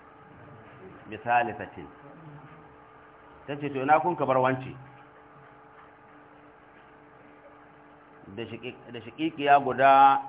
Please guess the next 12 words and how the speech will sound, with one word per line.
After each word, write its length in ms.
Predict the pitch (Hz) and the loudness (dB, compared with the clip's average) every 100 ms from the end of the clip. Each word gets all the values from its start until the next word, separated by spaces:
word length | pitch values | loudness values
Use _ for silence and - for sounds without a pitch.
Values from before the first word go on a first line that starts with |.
| 110 | -8
da 80 | 117 131 | 0 0
asibi 200 | 135 123 | 0 -6
sun 120 | 123 117 | -10 -12
kace 140 | 110 | -8
babu, 220 | 104 101 90 | -6 -6 -4
babu 200 | 117 104 | -4 -4
wata 140 | 95 | -8
ƴan 120 | 87 82 | -12 -10
uwa. 160 | 82 73 - - - - - - - - - - - - - - - - - - | -12 -12 -20 -20 -20 -20 -20 -20 -20 -20 -20 -20 -20 -20 -20 -20 -20 -20 -20 -20
Ita 140 | 117 139 | -14 -10
ko 140 | |
ta 80 | 123 | -10